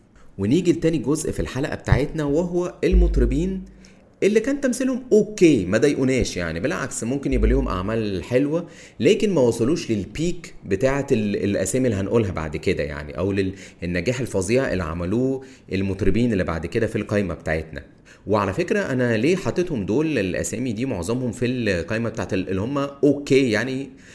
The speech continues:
لان م-، ممكن اللي منهم مثل حاجه واحده او حاجتين بس، لكن كانوا اوكي، كانوا كويسين يعني. طبعًا في اللي كانوا بيمثلوا حاجه واحده واللي هو نقول لا شكرًا، ما ت-،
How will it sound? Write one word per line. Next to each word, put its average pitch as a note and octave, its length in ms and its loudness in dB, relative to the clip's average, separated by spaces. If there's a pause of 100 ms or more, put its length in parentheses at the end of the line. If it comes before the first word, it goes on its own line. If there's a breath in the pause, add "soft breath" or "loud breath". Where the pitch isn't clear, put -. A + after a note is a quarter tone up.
(160 loud breath)
لان C3+ 420 2 (680)
م-، G2+ 240 -2
ممكن F#3 280 2
اللي C#3+ 100 4
منهم F#3 260 0
مثل E3+ 260 0
حاجه D3 200 -2
واحده D3+ 220 -2
او F#2 80 -4
حاجتين G2+ 500 -2
بس، E2 300 -6
لكن D4 440 -2
كانوا A#3+ 320 2
اوكي، - 380 0
كانوا A#2+ 220 -2
كويسين F2 520 -2 (380 loud breath)
يعني. G2+ 220 0
طبعًا D3 600 -2
في C#3+ 140 0
اللي D3 100 2
كانوا B2 200 0
بيمثلوا G2+ 440 -2
حاجه D3+ 200 -2
واحده E3 320 0
واللي C#3+ 180 2
هو C3+ 100 0
نقول B2+ 300 -2
لا A#2+ 100 -4
شكرًا، E2+ 320 -6
ما D#2 140 -8
ت-، - 200 -10